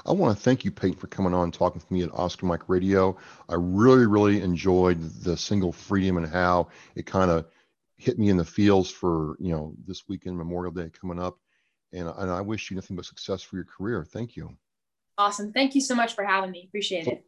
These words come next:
Speaker 1: so before we shut this down, the single is "Freedom," right?
Speaker 2: Yes, it's out
Speaker 1: It,
Speaker 2: now.
Speaker 1: it's out now. It dropped as we're talking right now. She has the video coming out on Memorial Day,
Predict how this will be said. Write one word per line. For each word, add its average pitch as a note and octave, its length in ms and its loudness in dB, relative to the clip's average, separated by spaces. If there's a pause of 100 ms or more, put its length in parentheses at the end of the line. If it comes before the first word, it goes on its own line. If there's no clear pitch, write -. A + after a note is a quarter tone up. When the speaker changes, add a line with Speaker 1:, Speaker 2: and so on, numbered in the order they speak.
Speaker 1:
so - 120 -8
before C3+ 440 0
we C3 260 0
shut - 260 -4
this A2+ 140 -6
down, A#2 380 2 (400)
the G2+ 80 -4
single B2+ 480 2
is A#2 360 6
"Freedom," F#2 480 2
right? F#2 280 2 (680)
Speaker 2:
Yes, - 460 0
it's - 160 -10
out D4 160 0
Speaker 1:
It, - 40 0
Speaker 2:
now. F3 320 -2 (260)
Speaker 1:
it's G2 180 -2 (100)
out A#2 300 6
now. G2+ 280 4
It E2+ 120 -4
dropped G#2+ 460 2
as G2 280 4
we're F#2 120 0
talking G2 420 0
right F#2+ 260 0
now. E2+ 420 0 (200)
She - 280 -6
has F2 360 2
the F#2 100 -4
video A2+ 460 4
coming G2+ 300 -2
out F2+ 260 0
on F#2+ 200 0
Memorial F#2 380 0
Day, F2+ 320 0